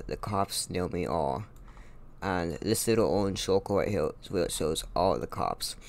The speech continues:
So if I was hiding under this bridge, I would like the one because I see there's a cop nearby. If I was about to rob an A T M, I will pull out my scanner and see, "Oh my gosh, there's a cop nearby. I probably shouldn't rob this A T M in front of them."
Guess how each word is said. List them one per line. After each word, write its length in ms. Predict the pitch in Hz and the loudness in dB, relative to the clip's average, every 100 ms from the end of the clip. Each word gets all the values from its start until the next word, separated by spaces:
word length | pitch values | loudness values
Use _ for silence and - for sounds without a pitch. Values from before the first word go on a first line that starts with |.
| - - | -16 -12
So 140 | - 117 | 2 4
if 100 | 117 | 6
I 80 | 131 | 4
was 120 | 131 | 4
hiding 360 | 104 107 110 | 4 4 6
under 140 | 117 107 | 4 4
this 180 | 101 - | 2 0
bridge, 520 | - 85 110 110 - - - - | 2 4 4 2 -8 -12 -6 4
I 140 | 107 | 6
would 100 | 120 | 6
like 240 | 104 92 | 6 4
the 120 | - 92 | 2 0
one 400 | 98 92 69 60 | 2 2 0 -4
because 340 | 101 - - | -8 -8 -6
I 80 | 71 | -4
see 220 | - 78 | -4 -2
there's 180 | 69 - | -4 -4
a 60 | |
cop 380 | - 101 98 - | -2 2 2 0
nearby. 440 | 58 52 55 50 - - - - - - | -8 -6 -4 -4 -6 -10 -8 -6 -6 -4
If 160 | 107 - | -2 4
I 100 | 98 | 4
was 120 | 101 | 6
about 220 | 117 113 | 4 2
to 80 | 107 | 4
rob 180 | 104 104 | 4 4
an 160 | 92 98 | 4 2
A 80 | |
T 260 | 95 - 101 | 0 0 2
M, 180 | 87 65 | 2 0
I 100 | 85 | 2
will 100 | 85 | 0
pull 220 | - 101 | 2 0
out 80 | - | 0
my 120 | 82 | -2
scanner 580 | - 113 113 85 73 95 - | -2 2 2 2 0 -4 -6
and 140 | 98 - | -2 0
see, 300 | - 87 - - - - | 2 2 -2 -6 -6 0
"Oh 60 | 104 | 2
my 120 | 104 | 2
gosh, 300 | - 95 - | 6 4 4
there's 160 | - | -4
a 40 | - | -4
cop 380 | - 107 101 87 | 0 4 4 2
nearby. 400 | 69 65 64 - | -2 0 0 0
I 80 | - | -2
probably 360 | - 98 98 92 | -4 0 2 2
shouldn't 360 | - 98 - | 0 -2 -2
rob 300 | 98 98 95 | 0 2 0
this 200 | 92 - | 0 0
A 120 | 90 | 0
T 200 | 95 87 | 0 0
M 100 | 101 | 0
in 100 | 82 | -2
front 240 | - 80 78 | -4 -6 -4
of 80 | 69 | -2
them." 200 | 71 | -4